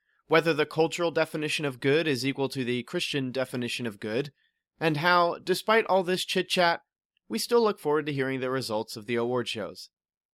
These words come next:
If you enjoy this show, be sure to check out Cinematic Doctrine's other offerings like Trailer Talk and our regular movie reviews. You can also leave a review on your respective podcast app to show your support,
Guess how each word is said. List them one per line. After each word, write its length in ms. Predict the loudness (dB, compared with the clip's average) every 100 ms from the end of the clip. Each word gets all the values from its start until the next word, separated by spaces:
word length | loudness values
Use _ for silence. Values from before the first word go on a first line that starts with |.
| -8
If 120 | -4
you 140 | 2 2
enjoy 360 | 4 4 2
this 220 | 2 0
show, 480 | 0 0 2 0 -4 -6
be 120 | -2
sure 200 | 0 2
to 80 | 0
check 240 | 0 0
out 180 | 2 2
Cinematic 460 | 0 0 0 0 2
Doctrine's 420 | 2 2 -4 -4 -2
other 260 | 0 2
offerings 460 | 0 0 -2 -4 -2
like 160 | -4
Trailer 280 | -2 -2 -2
Talk 300 | 0 0 0 -2
and 240 | -4 -2
our 200 | 0 0
regular 440 | 2 0 0 0 0
movie 280 | 0 0
reviews. 480 | -2 -4 -6 -12 -16 _ _
You 100 | -6
can 100 | -4
also 320 | 0 0 0
leave 200 | 0 0
a 40 | 0
review 280 | -2 0 -2
on 120 | 0
your 120 | 0
respective 560 | -2 -2 -4 -2 -4 0
podcast 460 | -2 0 -2 -2 2
app 300 | 2 2 -4
to 80 |
show 180 | -6 -4
your 160 | -4 -4
support, 480 | -8 -2 0 -2